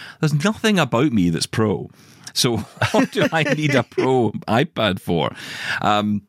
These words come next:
I would certainly say I would like to have the,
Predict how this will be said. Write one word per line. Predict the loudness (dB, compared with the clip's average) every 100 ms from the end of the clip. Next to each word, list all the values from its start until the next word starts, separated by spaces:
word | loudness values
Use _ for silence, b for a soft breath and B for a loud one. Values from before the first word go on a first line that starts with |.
| _ -2
I | 0
would | 2
certainly | 2 2 2 2 2
say | 2 2 2 2 0 B B _
I | 0
would | 2 2 2
like | 0 0 -2
to | -4
have | 0 2 0 -2 -10 B B -10
the, | -2 2 2 2